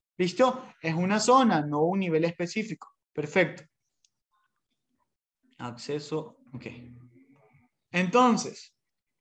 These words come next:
existen order blocks alcistas, que a eso se los va a conocer como bullish order blocks, y order blocks bajistas conocidos como bearish order block. ¿Listo? Perfecto. Excelente, todos se conectaron rapidito, muy bien.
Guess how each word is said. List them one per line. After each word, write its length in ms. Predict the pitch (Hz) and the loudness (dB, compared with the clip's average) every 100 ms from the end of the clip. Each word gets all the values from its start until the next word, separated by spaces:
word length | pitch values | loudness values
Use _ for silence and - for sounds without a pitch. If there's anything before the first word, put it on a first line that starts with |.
| _ | _
existen 720 | 214 214 254 302 285 262 - | -2 0 0 2 2 0 -2
order 400 | 233 262 220 196 | 4 4 6 2
blocks 420 | 175 180 175 - - | 4 4 4 -4 -2
alcistas, 1080 | 170 175 - 277 - - 156 185 - - _ _ | -2 0 -2 -2 -2 0 2 2 -4 -16 _ _
que 100 | 180 | 2
a 60 | |
eso 160 | 180 214 | 2 0
se 100 | 147 | -2
los 140 | 135 | 0
va 40 | 202 | -2
a 40 | |
conocer 380 | 208 208 214 202 | -2 -4 -2 -2
como 240 | 190 175 147 | 0 -2 0
bullish 440 | 160 190 190 190 - | 0 0 0 -4 2
order 460 | 254 262 220 190 175 | 6 6 4 2 2
blocks, 480 | 185 196 202 - - | 2 0 -2 -12 -8
y 160 | 226 | -2
order 340 | 240 233 208 208 | 0 0 -2 -2
blocks 320 | 214 202 196 | -2 -4 -2
bajistas 600 | 226 226 240 - 202 202 | -4 -2 -6 -6 -8 -6
conocidos 500 | 196 202 202 170 175 | -4 -4 -4 -4 -4
como 340 | - 175 170 151 | -2 -4 -4 0
bearish 560 | 196 180 175 180 - - _ _ _ | 4 4 4 0 -6 -16 _ _ _
order 520 | 240 254 233 165 135 | 6 6 6 2 0
block. 320 | 131 120 - _ _ | -6 -8 -12 _ _
¿Listo? 600 | 160 170 - 262 262 - _ _ _ _ _ _ | -2 -2 4 4 2 -6 _ _ _ _ _ _
Perfecto. 760 | 156 147 190 185 151 123 - _ _ _ | -6 -4 -2 -2 -2 -12 -14 _ _ _
Excelente, 520 | 160 165 226 247 156 | -6 -4 -2 0 0
todos 240 | 190 202 | 0 -4
se 60 | 202 | -4
conectaron 440 | 180 156 185 180 | -6 -2 -2 -2
rapidito, 480 | 170 160 170 175 135 | -4 -4 -4 -4 -8
muy 160 | 139 147 | -10 -8
bien. 300 | 147 135 | -8 -8